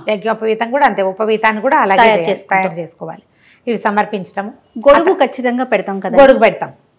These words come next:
Speaker 1: వినాయకుడి కంటే రాజోపచారాలు చేస్తాం అన్నమాట.
Speaker 2: ఆ.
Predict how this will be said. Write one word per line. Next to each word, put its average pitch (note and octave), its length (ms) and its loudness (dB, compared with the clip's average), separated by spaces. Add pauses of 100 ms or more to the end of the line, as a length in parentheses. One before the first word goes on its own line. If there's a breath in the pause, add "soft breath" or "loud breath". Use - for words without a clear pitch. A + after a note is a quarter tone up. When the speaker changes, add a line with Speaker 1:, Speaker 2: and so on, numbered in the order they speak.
(360)
Speaker 1:
వినాయకుడి G3+ 360 -6
కంటే C4+ 240 0
రాజోపచారాలు C4+ 880 6
చేస్తాం A3+ 420 0
అన్నమాట. F3+ 320 -6 (200)
Speaker 2:
ఆ. F#3 240 -6